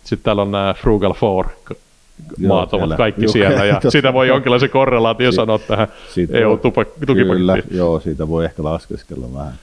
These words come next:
Speaker 1: Mut Italiahan on ollut tähän asti mielenkiintoisesti
Speaker 2: On
Speaker 1: maksa-,
Speaker 2: ollut, joo.
Speaker 1: nettomaksaja,
Speaker 2: Joo,
Speaker 1: mutta
Speaker 2: on, on.
Speaker 1: mitäs sille käy tän tukipaketin jälkeen?
Speaker 2: No, sehän saa sieltä aika paljon.
Speaker 1: Joo.
Speaker 2: Et, tota, jos se menee läpi, että sehän käännähtää ihan täysin, että, tota
Speaker 1: Ranskakin saattaa ainakin pankkituki, jos faktoroidaan, niin
Speaker 2: Joo,
Speaker 1: kierrättää
Speaker 2: kyllä
Speaker 1: tuonne
Speaker 2: varmaan,
Speaker 1: plussalle.
Speaker 2: joo, joo,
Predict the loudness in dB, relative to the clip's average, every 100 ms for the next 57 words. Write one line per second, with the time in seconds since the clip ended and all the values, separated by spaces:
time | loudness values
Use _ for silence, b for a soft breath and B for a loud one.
0 | -8 -6 -2 0 0 2 2 2 0 0
1 | -2 0 0 0 -4 -6 -2 0 0 -4
2 | -6 -8 -10 -8 -4 -4 -2 -4 -2 -2
3 | 0 0 0 -2 -4 -2 0 0 -2 -4
4 | -6 -4 -2 -2 -4 -6 -4 -4 -4 -6
5 | -8 _ -8 -6 -8 -10 -10 -10 -6 0
6 | 2 2 0 -2 -2 -2 0 -2 -2 -4
7 | -2 0 0 -4 -10 -8 -6 -4 -6 -12
8 | b b -10 -10 -6 -8 -4 -4 -4 -8
9 | -8 -6 -4 -4 -4 -8 -10 -10 -12 -12
10 | -14 -10 -6 -6 -8 -10 -10 -8 -8 -8
11 | -8 -14 -18 -18 -16 -12 -12 -14 b b
12 | b -2 -2 -4 -4 -2 -2 -6 -4 -2
13 | 0 0 -2 -4 -4 -2 -4 -4 -4 -8
14 | -6 -8 -4 -4 -2 -4 -6 -6 0 2
15 | 4 4 2 2 2 2 2 2 2 2
16 | 0 2 2 2 2 0 -2 -2 -2